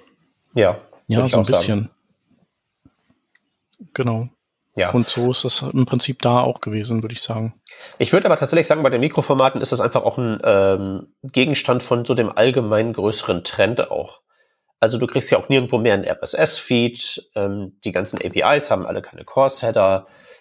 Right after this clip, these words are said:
Speaker 1: Dieser ganze, diese ganze, äh, Idee von, das ist jetzt hier alles open und toll von vor fünfzehn Jahren,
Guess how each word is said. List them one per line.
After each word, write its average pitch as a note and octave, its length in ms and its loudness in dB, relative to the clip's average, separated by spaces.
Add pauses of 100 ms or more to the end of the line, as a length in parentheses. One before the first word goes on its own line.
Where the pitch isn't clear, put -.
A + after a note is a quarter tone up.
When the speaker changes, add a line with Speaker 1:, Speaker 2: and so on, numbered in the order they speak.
(160)
Speaker 1:
Dieser A2 200 2
ganze, C3 380 2
diese G#2 180 -2
ganze, B2 600 0
äh, F2+ 480 2 (680)
Idee A2+ 600 4
von, B2 340 0
das B2 140 -2
ist A2+ 100 -6
jetzt A2 140 -10
hier - 120 0
alles - 240 -4
open - 300 -2
und F2 200 -12
toll C#3+ 280 2
von A#2+ 200 -4
vor G#2 180 0
fünfzehn E2+ 500 -8
Jahren, E2+ 420 -2